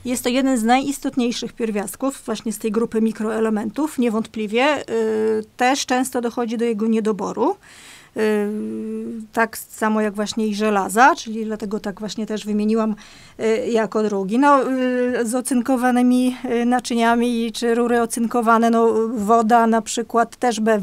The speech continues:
będzie pewnym źródłem, tak, z takich ocynkowanych na przykład rur, ale, y, no, na-, niewątpliwie mamy lepsze źródła żywieniowe, bo tutaj, no, tam mamy ten taki nieorganiczny, mniej przyswajalny na pewno cynk, jeżeli to będzie z zanieczyszczeń pochodził.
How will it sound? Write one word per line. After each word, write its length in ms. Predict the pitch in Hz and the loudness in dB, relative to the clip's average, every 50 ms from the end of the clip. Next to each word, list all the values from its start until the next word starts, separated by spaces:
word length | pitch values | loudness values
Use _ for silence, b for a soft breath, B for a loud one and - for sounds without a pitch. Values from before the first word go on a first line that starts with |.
| 202 - | -2 -6
będzie 520 | 208 202 - 240 262 247 247 233 233 233 | -8 -8 -2 0 2 4 4 4 2 2
pewnym 360 | - 240 226 220 226 233 247 | 2 2 2 4 4 4 4
źródłem, 440 | 262 269 349 381 311 254 220 220 226 | 4 4 2 2 4 4 2 2 2
tak, 200 | 220 240 277 - | 2 2 2 2
z 40 | - | -2
takich 300 | 233 226 - 254 - 254 | -6 -4 -4 -4 -6 -6
ocynkowanych 720 | 233 - - 247 233 202 240 220 262 240 220 214 220 220 | -6 -4 -4 -4 -2 -2 -2 0 0 0 -2 -2 -4 -4
na 120 | 240 233 220 | -6 -8 -8
przykład 400 | - - 226 - 240 226 226 233 | -8 -10 -10 -8 -6 -6 -6 -6
rur, 200 | 220 214 214 220 | -4 -6 -4 -4
ale, 260 | - 233 226 240 240 240 B B B B B B B B B B | -2 0 2 2 0 0 B B B B B B B B B B
y, 640 | 233 233 233 233 226 226 226 226 226 214 220 226 240 | -2 0 0 2 2 2 2 2 2 2 2 0 2
no, 140 | 254 277 285 | 2 2 4
na-, 140 | 285 269 254 285 | 4 2 2 2
niewątpliwie 460 | 277 262 269 254 - 277 262 247 254 | 0 0 0 0 0 0 0 2 2
mamy 220 | 247 247 247 240 | 2 2 4 4
lepsze 320 | 247 240 220 214 - - 202 | 6 4 4 2 0 -4 -4
źródła 340 | 202 202 208 190 202 208 | -4 -4 -2 -2 -2 -2
żywieniowe, 600 | 196 202 208 196 214 214 202 208 202 196 208 226 220 | 0 0 0 0 0 2 2 2 0 0 0 0 0
bo 140 | 202 220 214 | -2 -4 -6
tutaj, 300 | 214 226 214 220 220 208 | -6 -8 -6 -6 -6 -6
no, 120 | 220 233 202 | -6 -6 -6
tam 180 | 208 220 214 | -6 -4 -4
mamy 300 | 208 208 214 214 220 214 | -2 -2 -2 -2 -2 -4
ten 140 | 214 220 208 | -4 -6 -6
taki 240 | 208 214 - - 233 | -6 -8 -8 -6 -4
nieorganiczny, 680 | 214 214 214 214 202 214 220 208 214 208 - 226 220 | -4 -4 -4 -4 -2 -2 0 0 -2 -2 -2 -2 -2
mniej 160 | 214 214 214 220 | 0 0 -2 -2
przyswajalny 640 | - - 226 - - 240 220 220 220 214 214 202 208 | -4 -8 -12 -8 -6 -4 -2 -2 0 0 -2 -2 -2
na 120 | 214 214 | -4 -4
pewno 320 | - - 208 196 214 214 208 | -6 -8 -6 -4 -4 -4 -4
cynk, 280 | - - 214 208 202 | -4 -4 -4 -2 -2
jeżeli 200 | 220 202 214 208 | -2 -2 -2 -4
to 100 | 202 220 | -4 -4
będzie 220 | 208 208 214 214 220 | -4 -2 -2 -2 -2
z 20 | 202 | -2
zanieczyszczeń 600 | 202 214 208 214 214 - 226 - - 240 202 185 | 0 0 0 -2 -2 -4 -6 -8 -6 -6 -6 -6
pochodził. 440 | - 202 - 226 220 196 220 208 | -6 -8 -6 -6 -4 -4 -4 -6